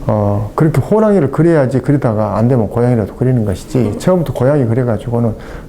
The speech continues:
호랑이는 절대 그릴 수가 저는 없다고 생각을 하고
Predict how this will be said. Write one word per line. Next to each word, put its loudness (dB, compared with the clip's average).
호랑이는 2
절대 -2
그릴 0
수가 -6
저는 -4
없다고 -2
생각을 -2
하고 -4